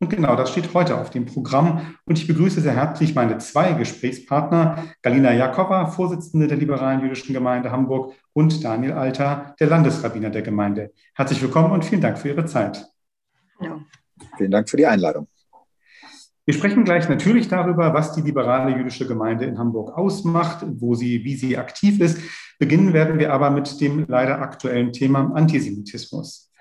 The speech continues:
Speaker 1: Seit einigen Tagen erschüttern antisemitische Hetze und auch Angriffe auf jüdische Einrichtungen,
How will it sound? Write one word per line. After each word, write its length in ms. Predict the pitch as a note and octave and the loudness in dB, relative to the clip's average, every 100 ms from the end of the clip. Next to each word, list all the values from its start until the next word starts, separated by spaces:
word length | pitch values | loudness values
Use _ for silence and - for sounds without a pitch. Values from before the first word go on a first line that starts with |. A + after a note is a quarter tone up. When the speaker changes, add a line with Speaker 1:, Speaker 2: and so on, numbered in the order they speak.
| - - _ | -20 -20 _
Speaker 1:
Seit 140 | - - | -4 0
einigen 380 | C3+ D3 C#3+ - | 2 4 2 2
Tagen 320 | B2+ D3+ D#3+ | 2 4 4
erschüttern 640 | C3+ F#3+ F3+ F3+ F3+ - | 4 2 2 4 2 0
antisemitische 720 | D#3 D#3 C3+ C3 C3+ B2+ - | 0 0 0 0 -2 -4 -4
Hetze 400 | B2 - - D#3 | -4 -4 0 2
und 160 | C#3+ B2 | 2 0
auch 160 | B2 - | -4 0
Angriffe 520 | C#3+ D#3+ D#3 D#3 C3 | 4 4 4 0 -2
auf 220 | B2 - | -4 -4
jüdische 320 | C#3 C3 B2 | -4 -4 -4
Einrichtungen, 720 | B2+ C#3 C#3+ - D3 - - | -2 -2 -2 0 0 0 -6